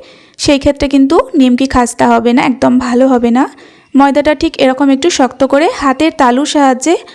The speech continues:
হালকা চাপ দিয়ে মেখে নিয়েছি। এবার এই ময়দা মাখাটাকে আমি দশ মিনিট রেস্টে রাখবো।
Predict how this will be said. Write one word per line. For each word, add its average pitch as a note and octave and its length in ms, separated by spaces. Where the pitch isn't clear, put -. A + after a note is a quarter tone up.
হালকা C4+ 320
চাপ B3 280
দিয়ে D4 160
মেখে A#3 280
নিয়েছি। G3+ 380
এবার D4 320
এই E4+ 160
ময়দা D4 240
মাখাটাকে A#3+ 500
আমি D#4 140
দশ C4 240
মিনিট C4+ 240
রেস্টে C#4 280
রাখবো। G3+ 380